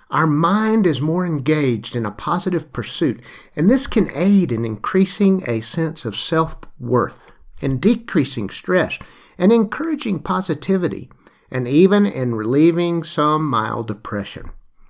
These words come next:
In addition to mental health, having a life mission can add to our emotional, our spiritual health. When we feel confident that we're on a purposeful path, we can consider things beyond the tangible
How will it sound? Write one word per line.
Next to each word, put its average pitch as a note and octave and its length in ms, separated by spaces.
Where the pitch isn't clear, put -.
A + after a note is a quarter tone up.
In A3 140
addition A#3 420
to B2+ 80
mental C#3 320
health, G2 340
having A#3 380
a A2+ 80
life F#3 440
mission C3+ 500
can - 240
add G#3 320
to F#3 160
our C3 280
emotional, B2 800
our C#3+ 140
spiritual A#3+ 640
health. G2+ 340
When B3 140
we C#4 140
feel A3 260
confident C3 680
that A2+ 180
we're G3+ 340
on D#3+ 300
a - 260
purposeful G3 680
path, A2+ 600
we A#3+ 160
can G#3+ 180
consider F#3 640
things E3+ 580
beyond G3 500
the E3 80
tangible D3+ 760